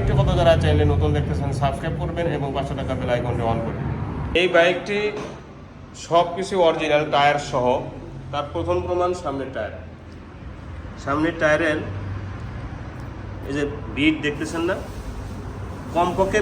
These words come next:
বিশ থেকে পঁচিশ হাজার কিলো চালানো যাবে। এটা একটা ইয়ে ঢুকছে, এই যে এটা হান্ড্রেড পার্সেন্ট গ্যারান্টি।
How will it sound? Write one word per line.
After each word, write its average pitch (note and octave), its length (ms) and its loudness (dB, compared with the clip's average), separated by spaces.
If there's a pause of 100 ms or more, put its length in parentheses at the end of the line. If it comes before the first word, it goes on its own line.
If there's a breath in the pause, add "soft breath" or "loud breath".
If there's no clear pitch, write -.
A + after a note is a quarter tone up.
(100)
বিশ F#3 160 6 (800)
থেকে E3+ 200 4 (100)
পঁচিশ E3+ 380 0
হাজার D#3 260 2
কিলো D#3 280 0
চালানো C#3 320 2 (560)
যাবে। G#2+ 200 -2 (420)
এটা C3+ 180 -2
একটা - 180 -2 (280)
ইয়ে C3+ 180 -2
ঢুকছে, A#2+ 280 -6 (360)
এই G#2 80 -8
যে G2 60 -12 (2000)
এটা C3 180 -6
হান্ড্রেড D#3+ 300 2
পার্সেন্ট C#3+ 320 0
গ্যারান্টি। G#2+ 340 -2